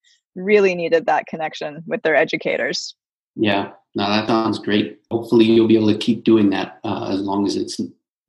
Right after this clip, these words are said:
Speaker 2: necessary.
Speaker 1: Well, th-, you know, we're humans. It'll be necessary forever. <laughs>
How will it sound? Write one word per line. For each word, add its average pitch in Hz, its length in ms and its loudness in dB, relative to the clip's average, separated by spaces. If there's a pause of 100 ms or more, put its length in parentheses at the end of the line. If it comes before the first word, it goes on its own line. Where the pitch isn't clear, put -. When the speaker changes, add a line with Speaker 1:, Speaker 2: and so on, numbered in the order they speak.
(140)
Speaker 2:
necessary. - 800 -6 (840)
Speaker 1:
Well, 214 280 4
th-, 180 160 -2
you 196 80 -6
know, 190 180 -4 (100)
we're 208 140 2
humans. 208 440 -4
It'll 190 140 0
be 190 140 -4
necessary 180 540 -4
forever. 165 440 -6 (400)
<laughs> - 0 -